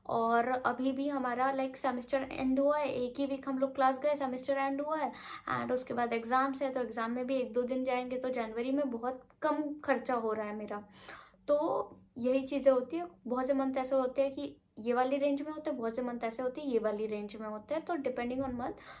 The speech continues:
but पन्द्रह हज़ार से ज़्यादा मेरा खर्चा नहीं होता। अब यहाँ पे और एक मैं टिप देना चाहूँगी अपने तरफ से, अगर आपको ऐसा लग रहा है कि आपका खर्चा ज़रूरत से ज़्यादा हो रहा है, और ये हमें पता ही चल जाता है कुछ टाइम रहने के बाद यहाँ पे कि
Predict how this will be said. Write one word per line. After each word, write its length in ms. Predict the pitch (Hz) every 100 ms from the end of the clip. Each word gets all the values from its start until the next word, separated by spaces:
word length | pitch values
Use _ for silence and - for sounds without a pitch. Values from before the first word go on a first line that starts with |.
| -
but 60 | 254
पन्द्रह 360 | 254 294 320 311
हज़ार 260 | 269 240
से 140 | 226 262
ज़्यादा 260 | 220 214
मेरा 220 | 233 226
खर्चा 300 | 233 220 220
नहीं 380 | 320 285 254 240
होता। 440 | 226 202 - - - _ - - - -
अब 100 | 262
यहाँ 260 | 254 262
पे 60 | 311
और 260 | - 254 254
एक 140 | 262 285
मैं 280 | 269 254 -
टिप 180 | 269 262
देना 240 | 240 226 247
चाहूँगी 300 | 277 277 285
अपने 260 | 277 269
तरफ 220 | 262 240
से, 220 | 233 320 427 - - -
अगर 200 | 240 254
आपको 240 | 262 254 277
ऐसा 200 | 262 269
लग 220 | 254 233
रहा 120 | 233
है 60 | 233
कि 120 | 269
आपका 260 | 254 - 254
खर्चा 680 | - 233 - 262 262 262 - _ _ - - _ - 269
ज़रूरत 480 | 247 247 262 262 294
से 200 | 339 302
ज़्यादा 320 | 240 220 240
हो 160 | 240
रहा 140 | 220 220
है, 60 |
और 100 | 240
ये 60 | 277
हमें 220 | 311 330
पता 240 | 330 269 277
ही 80 |
चल 220 | 285 285 262
जाता 300 | 240 226 262
है 60 |
कुछ 220 | 277 277
टाइम 180 | - 262
रहने 340 | 262 240 233 226
के 120 | 240
बाद 200 | 226 226
यहाँ 200 | 233 220
पे 60 | 285
कि 240 | 294 349